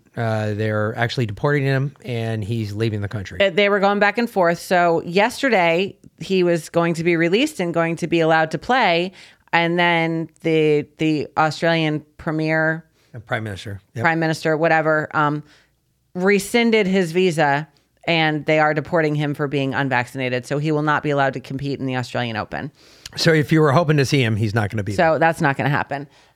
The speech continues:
Speaker 2: Um, Mexico, my mom's gonna be really excited about this one because her whole, she really, she really loves to travel, and she,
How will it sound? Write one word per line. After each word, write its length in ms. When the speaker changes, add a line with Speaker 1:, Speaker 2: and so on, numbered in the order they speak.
Speaker 2:
Um, 420
Mexico, 720
my 160
mom's 300
gonna 140
be 120
really 240
excited 280
about 220
this 180
one 140
because 280
her 180
whole, 400
she 240
really, 540
she 200
really 300
loves 260
to 80
travel, 540
and 200
she, 480